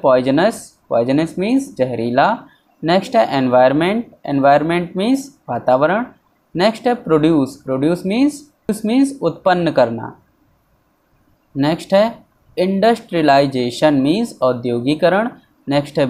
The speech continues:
ब्रीथ, ब्रीथ मीन्स सांस लेना। नेक्स्ट है क्लासिफाइड, क्लासिफाइड मीन्स वर्गीकृत। नेक्स्ट है डिस्चार्ज,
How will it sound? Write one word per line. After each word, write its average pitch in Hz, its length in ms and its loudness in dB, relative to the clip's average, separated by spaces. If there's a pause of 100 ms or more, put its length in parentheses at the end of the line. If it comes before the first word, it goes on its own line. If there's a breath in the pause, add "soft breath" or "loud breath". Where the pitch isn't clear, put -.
ब्रीथ, 175 400 -2
ब्रीथ 135 340 0
मीन्स 196 360 -2
सांस 120 300 -4
लेना। 175 440 -2 (400 soft breath)
नेक्स्ट 196 360 -2
है 247 100 0
क्लासिफाइड, 190 1000 0
क्लासिफाइड 156 600 0
मीन्स 196 320 -6
वर्गीकृत। 139 640 -2 (420)
नेक्स्ट 190 360 -2
है 220 80 2
डिस्चार्ज, 151 640 2